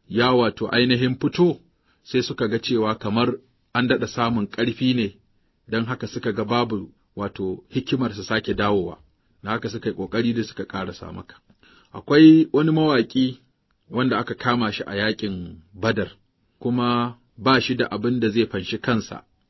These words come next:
lokacin da aka ɗora ma waɗanda aka kama fansa. Sai ya zo ya samu Annabi sallallahu alaihi wasallama ya ce, "Do Allah yana neman alfarma, a tausaya masa yana da ƴaƴa a sake shi." Manzon Allah sallallahu alaihi wasallama ya ce, "To zan sake ka,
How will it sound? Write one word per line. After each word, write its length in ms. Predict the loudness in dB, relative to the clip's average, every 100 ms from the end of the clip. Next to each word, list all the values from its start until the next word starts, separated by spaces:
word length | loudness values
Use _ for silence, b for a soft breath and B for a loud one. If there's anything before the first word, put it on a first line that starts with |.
| -6
lokacin 400 | -6 -6 -4 -4
da 100 | -2
aka 200 | -6 -6
ɗora 420 | 0 2 4 0
ma 160 | -2 -10 _ _ -4
waɗanda 400 | -4 0 -2 -2
aka 180 | -6 -8
kama 400 | -4 -2 -2 -4
fansa. 460 | -6 -8 -8 -12 -12 _ _
Sai 180 | -2 2
ya 60 |
zo 120 | 4 4
ya 60 |
samu 260 | 4 2 0
Annabi 300 | 0 0 -2
sallallahu 520 | -4 -6 -4 -2 -2
alaihi 260 | -4 -2 -4
wasallama 480 | -6 -4 -4 -2 -4
ya 80 |
ce, 160 | -4 -8
"Do 100 | -6 -2
Allah 340 | 0 0 -2 _ _
yana 240 | -4 -2 2
neman 300 | 2 2 0
alfarma, 540 | -4 -6 -6 -6 -6 -12 _ _ _ _ _
a 100 | -12
tausaya 540 | 0 2 2 2 2 0
masa 220 | -2 0
yana 260 | 0 0
da 80 | -2
ƴaƴa 380 | -4 -6 -6 -8
a 40 |
sake 360 | -10 -14 -8 -6
shi." 220 | -8 -14 -20 _ _ _ _
Manzon 280 | -14 -4 -4 0
Allah 220 | 0 0
sallallahu 540 | -2 -4 -2 -2 -2
alaihi 220 | -4 -2 -2
wasallama 400 | -4 -4 -4 -6
ya 60 |
ce, 120 | -8 -8
"To 160 | -6
zan 180 | -4 -4
sake 320 | -4 -6 -6
ka, 180 | -6 -12